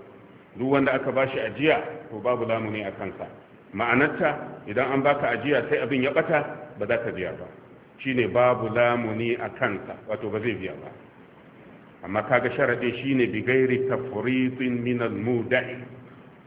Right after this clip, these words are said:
ba tare da an samu sakaci na mutumin da aka bashi ajiyan ba. Idan an samu sakaci fa, sai ya biya. Sawa'un zahaba ma'aha shay'un min mali al-muda'i aw lam yadhhab. Misali, an baka ajiyan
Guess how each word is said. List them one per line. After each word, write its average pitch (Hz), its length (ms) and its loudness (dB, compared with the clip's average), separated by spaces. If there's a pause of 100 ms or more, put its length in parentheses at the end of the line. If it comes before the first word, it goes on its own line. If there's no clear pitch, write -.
(480)
ba 110 240 4
tare 110 320 4
da 127 180 2
an 135 260 0
samu 110 400 -2
sakaci 139 460 -4
na 139 100 0
mutumin 127 340 -2
da 117 100 0
aka 123 160 -4
bashi 113 260 0
ajiyan 98 380 -2
ba. - 160 -10 (260)
Idan 123 240 2
an 156 100 4
samu 135 220 2
sakaci 139 420 -2
fa, 107 140 -2 (160)
sai 104 100 -8
ya 101 120 0
biya. 92 220 -4 (1700)
Sawa'un 117 420 4
zahaba 117 340 0
ma'aha 127 640 0
shay'un 123 260 -2
min 110 160 -2
mali 120 280 2
al-muda'i 135 560 0
aw 113 100 -2
lam 101 160 -4
yadhhab. 95 320 -4 (400)
Misali, 123 520 0 (680)
an 117 120 -2
baka 127 280 4
ajiyan 107 340 -2